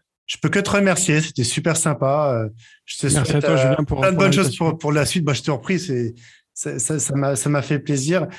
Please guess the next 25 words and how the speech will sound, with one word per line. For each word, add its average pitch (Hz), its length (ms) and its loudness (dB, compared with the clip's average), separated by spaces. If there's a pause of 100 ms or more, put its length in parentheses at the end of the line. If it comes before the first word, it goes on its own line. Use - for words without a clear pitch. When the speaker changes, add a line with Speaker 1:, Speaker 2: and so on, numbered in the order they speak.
(200)
Speaker 1:
Donc, 120 140 -4
vous 135 160 0
retrouvez 165 300 2
bien 165 120 2
sûr 160 220 -4
tout, 131 180 -2 (440)
tous 170 100 -4
les 156 240 0
éléments, 156 460 0
euh, 127 240 0
d-, 120 120 -8 (260)
du 120 120 -2
podcast 143 560 -4
dans 127 240 -2
le 127 80 -2
détail 139 600 -4 (120)
et, 123 220 -2
euh, 117 340 -2
vous 113 120 -4
pourrez 131 240 -2
contacter 127 380 -4
bien 127 100 0
sûr 117 200 -4
facilement 147 440 -2
Bruno 143 600 -2